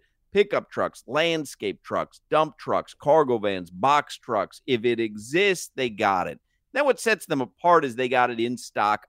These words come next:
on the lot, and ready for delivery. It doesn't matter if you're looking for five vans, two vans, fifty vans, forty vans. They got it.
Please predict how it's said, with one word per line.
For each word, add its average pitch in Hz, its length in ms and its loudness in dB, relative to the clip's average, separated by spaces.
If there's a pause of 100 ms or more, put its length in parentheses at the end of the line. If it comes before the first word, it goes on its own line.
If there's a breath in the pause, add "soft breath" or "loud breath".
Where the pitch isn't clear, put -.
on 104 220 0
the 101 100 -2
lot, 85 280 -4
and 85 100 -10
ready 87 240 -4
for 87 160 -14
delivery. 87 560 -8 (300)
It 170 240 -4
doesn't 135 340 0
matter 123 400 0
if 113 140 -4
you're 127 120 -6
looking 113 300 -4
for 95 180 -6 (140)
five 143 360 2
vans, 131 580 -4
two 131 300 0
vans, 120 520 -4
fifty 143 340 -6
vans, 117 520 -4
forty 143 280 -2
vans. 113 440 -2 (340)
They 123 440 2 (200)
got 107 360 2
it. 92 160 -6